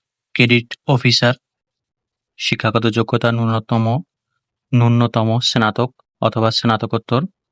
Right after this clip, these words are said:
শিক্ষানবিশকালে মাসিক সর্বসাকল্যে প্রথম মাসে চোদ্দ হাজার, পরবর্তী মাস হতে সতেরো হাজার টাকা করে। শিক্ষানবিশকাল শেষে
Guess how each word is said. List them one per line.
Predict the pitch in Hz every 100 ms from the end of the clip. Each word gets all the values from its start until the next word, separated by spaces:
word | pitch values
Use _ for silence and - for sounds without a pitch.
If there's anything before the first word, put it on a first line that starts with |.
| _ _ _ _ _ _ _ _ -
শিক্ষানবিশকালে | - 127 123 120 120 - 127 123
মাসিক | 120 113 - 123 -
সর্বসাকল্যে | - 113 113 - 113 113 113 113 131 - _ _ _ _
প্রথম | 123 127 120
মাসে | 117 127
চোদ্দ | - 117 107 113
হাজার, | 107 117 165 - _ _ _ 127
পরবর্তী | 123 120 120 123
মাস | 120 117
হতে | 123 127 123
সতেরো | - 113 113 113
হাজার | 110 113
টাকা | - 113
করে। | 107 120 165 - _ _ _ - - - _ -
শিক্ষানবিশকাল | - - 123 123 123 123 - 120 120
শেষে | - 123 127